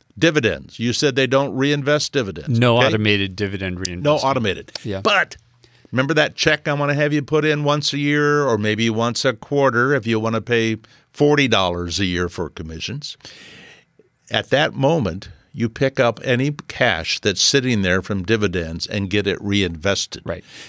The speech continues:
Speaker 1: So that can be taken care of once a year or twice a year, however you choose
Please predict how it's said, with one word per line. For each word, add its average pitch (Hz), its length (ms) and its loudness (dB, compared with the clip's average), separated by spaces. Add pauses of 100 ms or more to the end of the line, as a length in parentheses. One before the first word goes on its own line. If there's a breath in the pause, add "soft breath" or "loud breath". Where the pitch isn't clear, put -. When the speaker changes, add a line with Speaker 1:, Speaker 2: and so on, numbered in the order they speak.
Speaker 1:
So 101 160 -4
that 131 440 0
can 117 200 0
be 101 160 0
taken 95 440 -2
care 107 340 2
of 87 280 -2 (520 soft breath)
once 123 460 2
a 107 60 0
year 104 460 2
or 76 80 -8
twice 123 440 0
a 113 60 -2
year, 98 360 0
however 95 440 0
you 92 220 -4
choose 110 560 -4